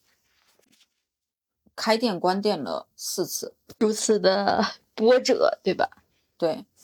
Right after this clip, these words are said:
Speaker 1: 就我觉得事不过三，<laughs> 所以我就停止了。也不是说没有取得成就，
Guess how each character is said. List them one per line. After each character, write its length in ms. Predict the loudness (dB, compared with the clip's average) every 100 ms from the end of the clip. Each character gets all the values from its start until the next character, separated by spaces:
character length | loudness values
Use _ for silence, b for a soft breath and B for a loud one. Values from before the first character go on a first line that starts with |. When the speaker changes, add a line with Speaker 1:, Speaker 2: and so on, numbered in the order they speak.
| b b b b b b _
Speaker 1:
就 80 |
我 120 | -4 -4
觉 80 |
得 60 | -6
事 140 | -8 -8
不 100 | -10
过 120 | -12
三， 240 | -14 -18 _ _
<laughs> 100 | -4
所 320 | 0 0 4 4
以 80 | 6
我 140 | 4
就 100 | 4
停 200 | 2 0
止 100 | 2
了。 120 | 4 4 2 B B
也 160 | 0 0
不 160 | 0
是 120 | -2 0
说 120 | 2
没 120 | 2
有 100 | 0
取 140 | -2
得 120 | -4 -2
成 240 | -4 -2
就， 280 | 2 2